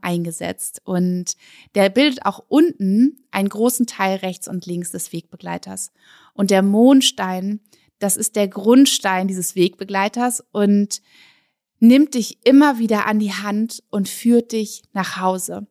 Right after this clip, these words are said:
zu deiner wunderschönen Innenwelt. Dort, wo du die Quelle deiner Freude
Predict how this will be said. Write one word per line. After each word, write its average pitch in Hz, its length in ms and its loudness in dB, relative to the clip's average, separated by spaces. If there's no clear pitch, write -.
zu - 140 -8
deiner 202 340 0
wunderschönen 220 920 4
Innenwelt. 190 720 -2
Dort, 214 460 2
wo 214 60 -4
du 202 100 -6
die 190 160 -12
Quelle 226 720 -4
deiner 190 280 -4
Freude 202 760 -4